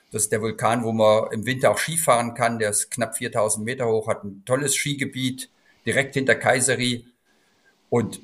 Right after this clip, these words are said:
auf die Tuffsteinlandschaften teilweise der Blick von einigen Restaurants. Absolut verrückt. Man hätte dort auch sitzen bleiben können, wenn wir nicht so ein straffes Programm gehabt hätten.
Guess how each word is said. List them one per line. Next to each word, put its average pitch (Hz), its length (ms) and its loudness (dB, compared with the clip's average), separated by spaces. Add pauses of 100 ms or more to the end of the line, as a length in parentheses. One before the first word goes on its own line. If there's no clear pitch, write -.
auf - 160 0
die - 140 -8
Tuffsteinlandschaften 117 1160 0
teilweise 104 440 2
der 101 120 0
Blick 120 300 -6
von 107 160 -2
einigen 104 300 -2
Restaurants. 98 760 0 (240)
Absolut - 320 -2
verrückt. 127 380 -2
Man 104 80 -2
hätte 107 160 0
dort 104 240 -2
auch 101 160 0
sitzen 135 320 -2
bleiben 85 300 -2
können, 90 220 -2
wenn 90 120 -4
wir 90 80 -6
nicht 87 120 -4
so 90 60 -10
ein 85 40 -14
straffes - 300 -6
Programm 95 360 -4
gehabt 78 260 -8
hätten. 85 220 -12